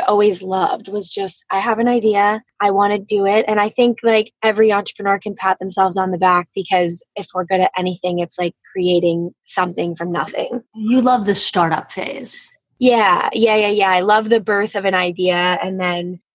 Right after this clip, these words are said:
Speaker 1: really mapping out, like, how does that translate into, like, money in the bank?
Speaker 2: I just love how you're someone that could be in this process of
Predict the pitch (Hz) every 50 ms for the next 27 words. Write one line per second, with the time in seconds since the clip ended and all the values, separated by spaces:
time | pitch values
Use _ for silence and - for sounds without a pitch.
0 | _ - 226 214 196 190 190 202 196 190 180 190 190 - 202 196 190 185 185 185
1 | 185 - 185 175 180 _ - - 214 214 226 240 202 214 208 202 - - - 202
2 | 196 185 185 180 185 175 - - 185 180 175 - 185 180 175 175 - 190 180 175
3 | 175 175 170 170 165 170 170 170 - - - - 226 - _ _ _ _ - 233
4 | 262 311 349 415 415 415 - 220 208 190 180 180 175 175 180 180 185 202 - -
5 | 202 208 196 196 185 190 180 - - - 196 190 190 185 185 185 180 180 180 175
6 | 180 180 185 - _ - 208 208 - - - 185 - 214 214 233 240 240 247 240
7 | - - - - 190 180 175 165 - 196 185 175 170 - - - - - 185 170
8 | 170 165 165 165 165 165 165 160 - -